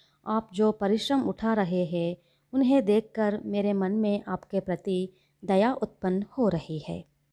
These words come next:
अपने श्रम को भुलाने के लिए भिखारी दास नामक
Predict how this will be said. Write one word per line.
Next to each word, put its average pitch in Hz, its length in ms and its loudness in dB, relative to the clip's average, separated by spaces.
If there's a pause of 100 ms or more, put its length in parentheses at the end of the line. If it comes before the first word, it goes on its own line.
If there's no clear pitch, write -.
(600)
अपने 302 340 4
श्रम 262 280 0
को 294 240 2
भुलाने 226 480 2
के 226 200 0
लिए 180 440 -2
भिखारी 247 480 -4
दास 233 320 -4
नामक 202 420 -4